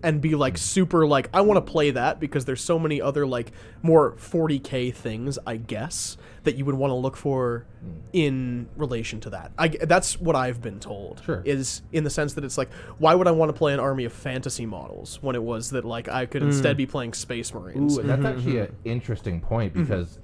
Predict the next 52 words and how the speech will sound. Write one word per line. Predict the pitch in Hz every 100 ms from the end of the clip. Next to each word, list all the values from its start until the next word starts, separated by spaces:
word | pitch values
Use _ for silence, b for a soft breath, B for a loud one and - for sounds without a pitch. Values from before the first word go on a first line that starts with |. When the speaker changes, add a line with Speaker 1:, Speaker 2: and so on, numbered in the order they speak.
| -
Speaker 2:
correct | 123 151
me | 175
if | -
I'm | 117
wrong, | 95
so | -
I, | 110 127 87 110 117 117
I, | 92 123
I'm | 147 123 113 - - - -
not | 107 104
as, | 90 - - - - - - -
uh, | 98 85 78 78 76 - - - - -
veteran | 87 113 104 101 95
of, | 92 82
uh, | 85 78 82
of | 87
forty | - 95 82
K | 95
as | 87 80
some | - 82
other | 85
guys | 85 85 85
like | -
Cass | - 78 92
and |
stuff | 85 82
like | 78
that. | 80 78 -
Speaker 1:
Mm-hmm. | 151 120 -
Speaker 2:
But | 123
is | 135
it, | 165 87
isn't | 107 131 170
it |
the | 135
case | 139 139 -
where | 117 107 - -
for | 123 107
a |
time | - 113 117 101
you | 113
could | 110 143 107
play | - 110 113 135 147 160 98
your | 101 101 95 - - -
Chaos | 110 104 101
Demons | 98 98 98 90
in | 98 90
forty | 98 95
K | - 98 -
and | 90 98 104 107 107 - -
Fantasy? | 98 113 - 156
Speaker 3:
Yep. | 190 -